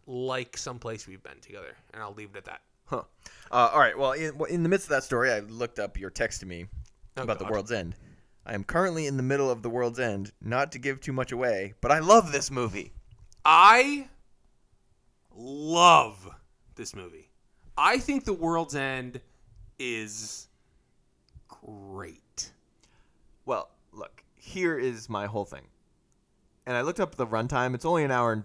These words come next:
Speaker 2: forty-nine minutes. So, is it twenty minutes heavy? Probably. But they all need to come out of the end.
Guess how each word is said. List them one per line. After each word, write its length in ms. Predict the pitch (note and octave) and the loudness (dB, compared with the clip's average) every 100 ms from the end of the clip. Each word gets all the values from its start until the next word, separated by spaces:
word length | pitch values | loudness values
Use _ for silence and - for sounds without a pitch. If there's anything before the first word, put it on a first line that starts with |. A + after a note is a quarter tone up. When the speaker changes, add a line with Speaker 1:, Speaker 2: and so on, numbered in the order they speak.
| - - | -10 -14
Speaker 2:
forty-nine 600 | - A#2 A2 G2+ F2+ E2 | -2 -2 0 -4 -6 -10
minutes. 380 | G1+ - - - _ _ _ | -14 -18 -20 -20 _ _ _
So, 160 | - A2 _ _ _ _ _ _ _ _ _ _ _ | -16 -16 _ _ _ _ _ _ _ _ _ _ _
is 160 | C#3+ C#3 | -8 -6
it 100 | C#3 | -6
twenty 220 | - D3+ | -2 -2
minutes 280 | D3 C#3+ C#3+ | 0 -2 -2
heavy? 300 | D#3 C#3+ D3 - _ - - - - - - | -6 -6 -10 -14 _ -20 -20 -20 -20 -14 -4
Probably. 340 | F#3 D#3 D#3+ - - - - _ _ - - | -2 -2 -4 -10 -20 -20 -20 _ _ -20 -4
But 300 | C3+ B2 - _ _ _ _ _ _ _ _ _ _ _ _ _ _ _ _ _ - | 0 0 -2 _ _ _ _ _ _ _ _ _ _ _ _ _ _ _ _ _ -4
they 140 | C3+ | 4
all 240 | C#3+ E3 E3+ | 10 10 10
need 160 | E3 | 6
to 60 | D3 | 0
come 120 | C#3+ | 0
out 120 | B2 | 0
of 60 | G#2+ | 0
the 80 | G2+ | -6
end. 240 | - - | -10 -16